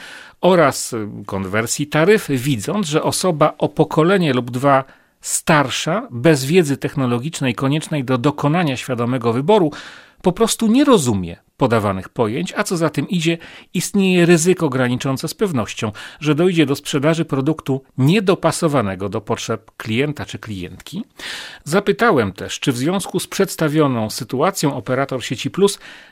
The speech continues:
zamierza podjąć jakieś decyzje na rzecz klientki zmierzające do rozwiązania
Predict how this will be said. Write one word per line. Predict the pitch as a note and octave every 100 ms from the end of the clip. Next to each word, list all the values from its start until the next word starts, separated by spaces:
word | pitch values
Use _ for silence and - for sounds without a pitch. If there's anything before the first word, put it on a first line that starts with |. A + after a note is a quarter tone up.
| -
zamierza | C3 D#3+ G#3 G#3
podjąć | - F#3+ E3+ F3 E3+
jakieś | E3 G3
decyzje | D#3+ G3+ - C4+ E3+ A#2+
na | G2+ G#2+
rzecz | A#2+ -
klientki | - C3+ C#3+ D3 - F#3+ A#3+ -
zmierzające | A2 C#3+ A#3+ G3+ G#2 F#2+ A2+ D#3
do | C#3 G#2+ B2 -
rozwiązania | B2 G#3+ B3 G#3+ B2+ G2 F#2 F#2 G2